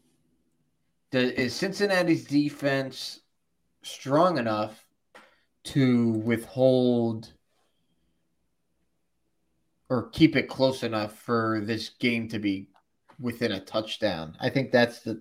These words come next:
question. And I think Joe Burrow's good enough. I think Chase is good enough where I don't see them losing more than seven points.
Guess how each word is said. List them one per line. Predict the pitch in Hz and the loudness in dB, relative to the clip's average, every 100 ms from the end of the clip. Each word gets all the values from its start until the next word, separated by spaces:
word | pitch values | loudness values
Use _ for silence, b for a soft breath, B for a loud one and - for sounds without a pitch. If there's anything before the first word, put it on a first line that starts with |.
| - | 0
question. | - - - 110 107 b b b b b b b b _ _ _ _ _ 147 | 2 2 0 -6 -6 b b b b b b b b _ _ _ _ _ 6
And | 151 143 | 6 8
I | 151 | 6
think | 143 190 - | 8 4 4
Joe | 156 165 | 10 10
Burrow's | 139 147 156 160 147 | 10 8 10 10 8
good | 120 139 147 | 6 6 6
enough. | 147 151 151 - | 6 6 6 4
I | 123 | -6
think | - 127 120 113 - | -2 -2 -2 -10 -12
Chase | - 143 151 - | -2 2 2 0
is | 123 | -8
good | 113 139 131 | -4 2 4
enough | 135 135 135 - | 4 4 2 0
where | 123 123 120 120 117 113 113 _ _ _ _ _ _ - | 4 6 6 4 2 -2 -10 _ _ _ _ _ _ -4
I | 123 113 _ _ - | -4 -4 _ _ 4
don't | 135 139 143 - _ _ _ - | 4 4 -2 -16 _ _ _ -20
see | - - 127 | -8 -4 -2
them | 123 117 117 117 113 | -2 -4 -6 -8 -6
losing | 127 131 117 120 117 | -4 -4 -2 -6 -6
more | 113 117 117 | -2 0 2
than | 107 107 104 | 0 -4 -6
seven | - 101 101 101 | -8 -8 -8 -12
points. | - 101 - - - | -12 -12 -12 -16 -20